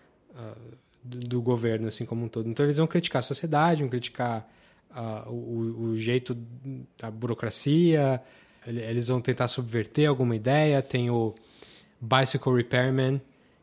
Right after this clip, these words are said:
que é, ah, que é, tipo, a ideia, brincar, brincar com a ideia do super-herói, só que o super-herói é,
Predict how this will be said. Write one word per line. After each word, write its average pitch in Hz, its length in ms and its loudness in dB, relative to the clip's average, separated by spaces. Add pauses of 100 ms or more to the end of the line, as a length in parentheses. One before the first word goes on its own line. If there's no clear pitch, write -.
(120)
que 117 300 0
é, 117 460 0 (200)
ah, 107 400 -6 (640)
que 120 100 -4
é, 113 40 -2
tipo, 123 340 -4 (140)
a 113 180 -2
ideia, 117 440 0
brincar, 113 520 -2
brincar 117 260 -2
com - 80 0
a - 20 2
ideia 120 140 2
do 113 60 -4
super-herói, 120 760 2 (540)
só 117 180 -6
que 123 160 -2
o 117 180 -4
super-herói 117 680 2
é, 131 360 0